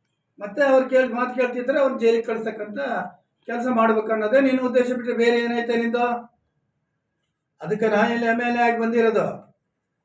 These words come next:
ಇದೇನು ಭಾಳ ದಿವಸ ನಡೆಯೋದಿಲ್ಲ. ಜನ ತೀರ್ಮಾನ ಮಾಡ್ತಾರೆ ಒಳ್ಳೇದು ಯಾವ್ದು, ಕೆಟ್ಟದ್ದು ಯಾವ್ದು ಅಂತ.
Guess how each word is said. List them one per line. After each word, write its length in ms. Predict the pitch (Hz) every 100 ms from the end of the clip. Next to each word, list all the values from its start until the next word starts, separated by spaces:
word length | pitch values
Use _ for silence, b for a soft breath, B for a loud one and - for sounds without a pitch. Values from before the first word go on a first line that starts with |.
| _ _ _ _ _ _ _ 170
ಇದೇನು 280 | 214 220
ಭಾಳ 160 | 220 220 226
ದಿವಸ 140 | 220
ನಡೆಯೋದಿಲ್ಲ. 540 | 226 220 226 226 226 226 - - - _ _ _ _ _ 160
ಜನ 280 | 185 220 226
ತೀರ್ಮಾನ 420 | 220 220 233 233 233
ಮಾಡ್ತಾರೆ 360 | 226 226 220
ಒಳ್ಳೇದು 260 | 214 226 226
ಯಾವ್ದು, 240 | 226 226
ಕೆಟ್ಟದ್ದು 360 | 220 214 220 220
ಯಾವ್ದು 220 | 220 220
ಅಂತ. 140 | 202